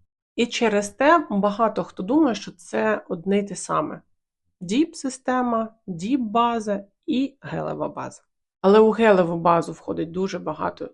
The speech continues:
компонентів, і це мономери, олігомери, е, пігменти, загущувачі, фотоініціатори. І фотоініціатори тут потрібні для того, щоб запустити процес полімеризації, як ви вже знаєте. Да?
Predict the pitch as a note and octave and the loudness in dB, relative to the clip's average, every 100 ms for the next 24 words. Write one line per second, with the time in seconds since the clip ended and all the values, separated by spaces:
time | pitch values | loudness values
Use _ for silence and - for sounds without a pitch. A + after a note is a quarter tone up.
0 | _ F3+ G3 G3 G3+ E3 D#3+ E3+ A3+ - | _ -4 -2 -2 -2 -2 -4 -6 -12 -12
1 | - - - F3+ - F#3 A3+ G#3 F3+ E3+ | -14 -10 -8 -8 -4 0 2 2 0 -2
2 | D#3 - - G3+ G#3 G3 F3 F3 E3+ D#3 | -4 -6 -2 0 0 -2 -4 -4 -2 -2
3 | D#3+ E3 _ _ _ _ _ - - D#3+ | -4 -12 _ _ _ _ _ -12 -8 -6
4 | D#3 D#3 D#3+ E3 D3+ G3 G#3 F#3 F3 E3 | -6 -6 -6 -8 -4 -4 -2 -2 0 0
5 | E3 E3 - - E3 E3 E3 F#3 G3 F#3 | -2 -6 -10 -8 -6 -6 -4 -2 -2 -2
6 | F#3 E3+ - - E3 - - - G3+ G3+ | -4 -6 -8 -8 -8 -8 -12 -4 -4 0
7 | G3 F#3+ F#3+ - D#3 D3+ - - - _ | 0 0 -2 -2 -2 -2 -6 -12 -14 _
8 | _ _ _ _ - G3 F#3+ F#3 - _ | _ _ _ _ -4 0 0 -2 -6 _
9 | - G3 F3+ F3+ F3 G3+ A#3+ C4+ G#3+ G3+ | -6 -4 -2 -4 -4 0 0 0 -2 -4
10 | - - G3+ - E3+ - G#3 F3+ E3 E3 | -6 -8 -8 -6 -8 -4 -4 -2 -2 -4
11 | E3 A3+ B3+ A#3 F#3+ F3 F3 F3 - G3+ | -2 0 0 -2 -6 -6 -8 -10 -8 -6
12 | G3 - E3 - F#3+ G3 E3+ D#3+ E3+ F3 | -6 -8 -12 -6 -6 -4 -6 -4 -4 -4
13 | F3 E3 D#3+ - D#3+ E3 - E3 - E3 | -6 -6 -8 -10 -14 -12 -14 -16 -16 -20
14 | - D#3 D#3 D#3 E3+ E3 A#3+ C#4+ | -12 -8 -8 -12 -12 -6 -4 -4